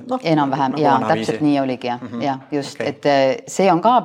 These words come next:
Speaker 2: päris hea märk ikkagi, et üks kolmandik õpilastest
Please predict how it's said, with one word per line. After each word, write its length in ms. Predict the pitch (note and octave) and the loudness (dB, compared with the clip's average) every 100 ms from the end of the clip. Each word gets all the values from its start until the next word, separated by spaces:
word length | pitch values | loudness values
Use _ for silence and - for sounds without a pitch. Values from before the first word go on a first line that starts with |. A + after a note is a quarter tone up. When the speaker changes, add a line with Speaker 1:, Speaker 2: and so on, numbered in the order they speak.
| - | 2
Speaker 2:
päris 280 | E3+ D3+ C3 | 2 2 0
hea 140 | C3 | 0
märk 300 | C#3+ D#3+ - | 0 -2 -6
ikkagi, 360 | B2+ C#3+ B2 B2+ | -8 -6 -4 -4
et 280 | B2 - - | -4 -8 -6
üks 400 | G3 G#3 - - | -6 -6 -10 -4
kolmandik 600 | F3+ F#3 F3+ C#3+ C3+ C3+ | 0 2 2 0 0 -2
õpilastest 800 | G#3+ - D#3 C#3+ C#3+ C3 C3 - | -2 0 0 0 0 -8 -8 -14